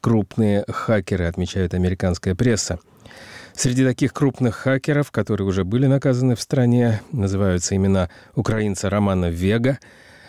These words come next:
Он получил восемнадцать лет. Американца Альберто Гонзалеса, укравшего сообщниками реквизиты примерно сорока пяти миллионов кредитных карт. Он осужден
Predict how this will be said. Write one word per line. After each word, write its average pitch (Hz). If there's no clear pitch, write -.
Он 98
получил 101
восемнадцать 113
лет. 113
Американца 110
Альберто 110
Гонзалеса, 98
укравшего 95
сообщниками 98
реквизиты 101
примерно 101
сорока 104
пяти 104
миллионов 98
кредитных 104
карт. -
Он 120
осужден 98